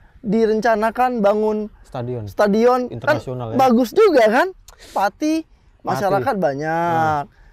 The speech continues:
Speaker 1: Eh, pecinta sepak bolanya juga
Speaker 2: Banyak.
Speaker 1: banyak. Kenapa kita harus pindah gitu loh?
Speaker 2: Kalau aku jadi orang Pati, gua dukung habis-habisan ini klub ya.
Speaker 1: Harus dukung.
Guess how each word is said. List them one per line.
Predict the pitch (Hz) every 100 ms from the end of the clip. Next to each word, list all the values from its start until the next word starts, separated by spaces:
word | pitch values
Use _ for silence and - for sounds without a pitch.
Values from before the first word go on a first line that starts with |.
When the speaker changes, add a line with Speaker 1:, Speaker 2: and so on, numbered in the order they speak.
| _
Speaker 1:
Eh, | - 165 165 165 165
pecinta | - 175 170
sepak | 170 180 180
bolanya | 160 175 170 202 226
juga | 190 160
Speaker 2:
Banyak. | 107
Speaker 1:
banyak. | 104 117 156 151 143
Kenapa | - 202 254
kita | 220 208 165
harus | 156 151
pindah | - 151 147 127 131
gitu | 131 113 107
loh? | - - - -
Speaker 2:
Kalau | 117 113
aku | 127
jadi | 120 127 135
orang | 123 127
Pati, | 123 131 151 -
gua | 160 135
dukung | 139 139 143
habis-habisan | 135 135 139 180 170
ini | 156
klub | 170
ya. | 277
Speaker 1:
Harus | 294 262
dukung. | 349 480 - 359 330